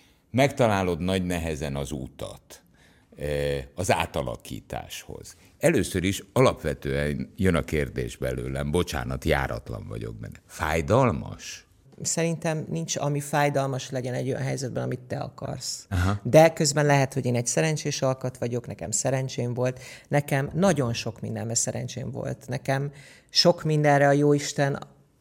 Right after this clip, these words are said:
Speaker 2: segítsége, ámment adott. Tehát, hogy nekem n-, sok mindenre nem lett volna esélyem, és mégis megtörtént velem, mégis itt ülök, mégis, mégis az vagyok, ami.
Speaker 1: Hello
Speaker 2: Tehát,
Speaker 1: vagyok.
Speaker 2: hogy, úgy, hogy igen,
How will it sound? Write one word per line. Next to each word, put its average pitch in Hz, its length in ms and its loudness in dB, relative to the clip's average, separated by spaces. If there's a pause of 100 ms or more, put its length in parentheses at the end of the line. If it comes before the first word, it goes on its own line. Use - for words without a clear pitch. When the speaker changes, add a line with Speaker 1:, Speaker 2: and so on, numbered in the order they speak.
(600)
Speaker 2:
segítsége, 170 1000 2 (420)
ámment 139 640 2
adott. 135 720 2 (360)
Tehát, 143 180 -4
hogy 147 100 2
nekem 156 260 2
n-, 170 380 2 (180)
sok - 340 0
mindenre 143 300 4
nem 135 160 0
lett 123 200 0
volna 127 220 -2
esélyem, 120 480 2
és 120 140 -4
mégis 160 300 -2
megtörtént 135 560 -4
velem, 120 220 -6
mégis 127 340 -4
itt 123 200 -6
ülök, 117 300 -2
mégis, 127 420 -6 (260)
mégis 143 420 2 (160)
az 135 300 0
vagyok, 127 300 -4
ami. 139 340 0 (120)
Speaker 1:
Hello 104 200 6
Speaker 2:
Tehát, 90 160 6
Speaker 1:
vagyok. 80 420 4
Speaker 2:
hogy, - 80 2
úgy, 151 160 0
hogy 139 260 2
igen, 185 480 2